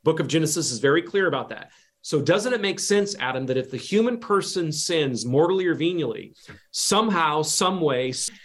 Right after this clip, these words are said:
the lower forms of creation, the cosmos, are gonna be adversely affected by that?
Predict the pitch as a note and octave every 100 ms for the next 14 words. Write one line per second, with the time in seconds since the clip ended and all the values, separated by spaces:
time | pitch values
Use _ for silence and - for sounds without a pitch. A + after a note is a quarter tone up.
0 | - C3 C3+ C3+ D3 F3+ B3 A#3+ - D#3+
1 | C#3+ C3+ C3 - D3 C3 A#2+ A2+ - A2
2 | C#3+ D3 _ - - - G#3+ A3 C#3 A2
3 | A#2 A#2 C3+ B2+ C#3 C#3+ C3 C#3+ C3+ A#2
4 | D3 F#3+ - D3 C3+ C3 F#3+ F#3 C#3+ A2
5 | G#2 - -